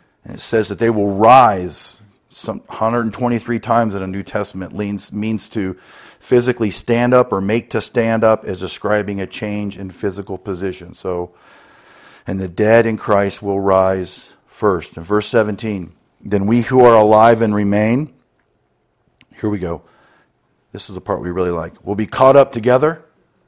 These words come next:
with them in the clouds to meet the Lord in the air, and so we shall always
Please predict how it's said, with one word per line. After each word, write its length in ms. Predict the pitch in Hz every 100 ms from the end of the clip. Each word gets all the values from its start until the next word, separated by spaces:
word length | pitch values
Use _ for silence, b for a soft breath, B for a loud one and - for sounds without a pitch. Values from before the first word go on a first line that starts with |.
| _ _ _ -
with 340 | 92 139 139
them 200 | 143 135
in 140 | 135 127
the 80 |
clouds 760 | 110 120 123 139 180 170 - - _ _ _ _ _ _ _
to 120 | -
meet 260 | 101 131 139
the 80 | 120
Lord 320 | 120 135 135
in 120 | 123
the 180 | 117 110
air, 420 | 117 139 170 - _ _ _ _ _ -
and 140 | 101
so 180 | - 107
we 160 | 107
shall 240 | 120 123 98
always 760 | - 104 123 135 139 143 -